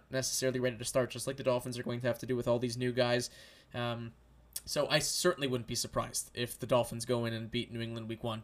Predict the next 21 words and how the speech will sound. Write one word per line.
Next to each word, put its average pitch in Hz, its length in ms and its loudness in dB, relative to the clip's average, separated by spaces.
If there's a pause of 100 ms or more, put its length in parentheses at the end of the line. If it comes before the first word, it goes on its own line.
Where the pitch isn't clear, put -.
But 143 260 6 (340)
like 127 220 2
Nick 123 160 -4
said, 117 240 0
I, 120 180 2
I 123 40 -4
just, - 460 2 (840)
a 123 60 -8
team 196 200 4
that 170 120 4
just 151 180 2
went 147 100 -2
five 139 240 6
and 135 80 0
eleven 131 360 6
over 120 640 0
a 120 100 -4
Bill 131 200 0
Belichick 127 400 2
coach 123 260 0
team, 135 300 -2